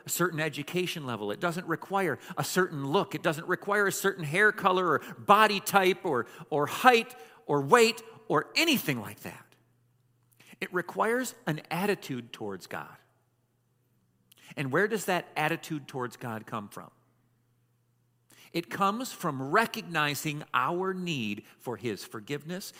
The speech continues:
and our reception of His love. When I recognize the deficit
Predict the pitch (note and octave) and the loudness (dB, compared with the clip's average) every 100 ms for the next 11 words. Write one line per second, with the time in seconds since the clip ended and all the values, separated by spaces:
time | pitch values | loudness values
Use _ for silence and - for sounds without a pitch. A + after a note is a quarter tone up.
0 | - - C3 B2 C#3 A#2+ G#2+ - - G#3 | -12 -8 -6 -2 -2 -2 -6 -8 -8 -8
1 | - - G2+ F2+ - - - G#2+ F2 F#2+ | -6 -8 -8 -14 -20 -14 -12 -10 -10 -8
2 | D2+ - _ _ _ _ _ _ _ _ | -10 -12 _ _ _ _ _ _ _ _
3 | _ _ _ _ _ _ _ _ - - | _ _ _ _ _ _ _ _ -20 -10
4 | C3+ D3+ D#3 - D#3 F#3+ A3 A#3+ C#4 C4 | -2 -2 -2 -2 2 2 2 0 -2 -6
5 | - _ _ _ _ _ _ _ _ _ | -18 _ _ _ _ _ _ _ _ _
6 | - A2 F3+ F#3+ F3+ C3 A2+ E2 D2+ - | -12 0 0 2 0 0 -2 -8 -10 -18
7 | - - - _ _ _ _ _ _ _ | -18 -18 -20 _ _ _ _ _ _ _
8 | _ _ _ _ _ _ _ _ - D3+ | _ _ _ _ _ _ _ _ -6 -4
9 | A2+ G3+ G3+ D#3 - F2 | 2 2 2 -4 -6 -10